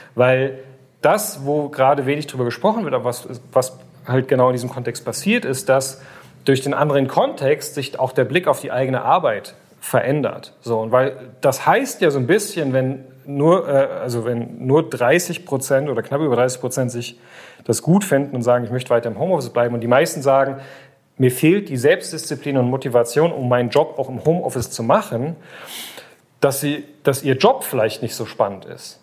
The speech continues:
Oder dass sie, also, ne, David Graeber spr-, spricht von den Bullshit-Jobs und so weiter,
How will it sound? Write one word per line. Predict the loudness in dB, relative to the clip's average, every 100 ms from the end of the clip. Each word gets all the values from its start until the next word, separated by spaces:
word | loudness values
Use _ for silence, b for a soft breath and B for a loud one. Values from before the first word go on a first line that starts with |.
| _
Oder | 2 4 4
dass | 2 -2
sie, | -4 -2
also, | -4 2
ne, | 2 2 -2
David | -2 -4 -2
Graeber | 2 2
spr-, | 2 -6 -12
spricht | -2 -2
von | 0 -2
den | 2
Bullshit-Jobs | 4 4 -2 2 2 2 -4
und | -16 -14
so | -10
weiter, | -10 -12